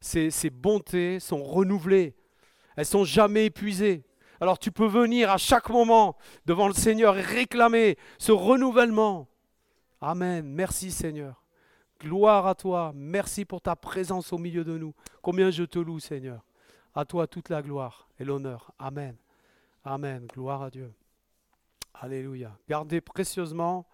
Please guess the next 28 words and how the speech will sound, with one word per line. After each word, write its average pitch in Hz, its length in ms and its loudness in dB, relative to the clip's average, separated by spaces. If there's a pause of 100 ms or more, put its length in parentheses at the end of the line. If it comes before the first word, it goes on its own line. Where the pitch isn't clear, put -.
(360)
ce - 140 -14
bon 156 240 -2
dépôt. 165 460 -4 (720)
Comme 139 200 -8
l'apôtre 139 400 -8
Paul 151 200 -4
l'a 143 120 -2
dit 135 140 -6
à 139 60 -2
Timothée, 147 400 -8
garde 160 280 -4
le 147 120 -10
dépôt. 131 320 -12 (800)
Gardez 170 320 2
cette - 280 -2
parole. 156 420 2 (1300)
Il 139 60 -6
y 160 40 0
aura, 180 500 4 (460)
le 143 140 -8
diable 185 280 4
va, 160 560 6 (1040)
va 139 160 -4
utiliser 175 600 -2
dix 151 180 -8
milliards 202 380 2
de 175 80 0
manières 160 720 -4